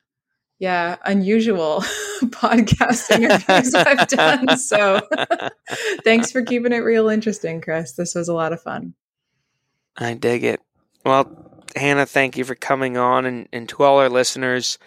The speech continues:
Speaker 2: I hope you enjoyed that one. I mean, look, it's, um, it, I'll do something that,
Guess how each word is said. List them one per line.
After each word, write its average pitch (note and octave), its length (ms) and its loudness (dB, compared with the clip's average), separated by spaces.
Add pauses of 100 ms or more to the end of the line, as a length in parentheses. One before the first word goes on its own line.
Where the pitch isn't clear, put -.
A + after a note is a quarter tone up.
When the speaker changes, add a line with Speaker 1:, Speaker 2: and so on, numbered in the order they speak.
(720)
Speaker 2:
I C#3+ 100 2
hope D3 240 4
you B2 140 -2
enjoyed G#2+ 380 -4
that G2+ 180 0
one. G#2+ 380 -6 (100)
I C#3 60 0
mean, C#3+ 260 -2 (240)
look, B2+ 220 0 (120)
it's, - 300 -8
um, A2+ 420 -2 (560)
it, - 200 -10 (260)
I'll D3 180 4
do C#3 160 0
something B2 540 -2
that, A2+ 200 -4